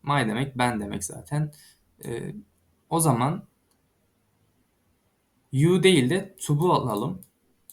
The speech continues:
Tube'u alacağız ve my ile birlikte birleştireceğiz. Peki bunu yapmak için de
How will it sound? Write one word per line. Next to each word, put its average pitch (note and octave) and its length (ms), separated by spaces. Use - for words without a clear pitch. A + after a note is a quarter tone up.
Tube'u C#3 220
alacağız F3+ 560
ve F3+ 360
my C#3+ 280
ile A2 160
birlikte G#2 580
birleştireceğiz. C3 960
Peki C#3+ 200
bunu D#3+ 140
yapmak E3+ 380
için A#2+ 280
de E3 280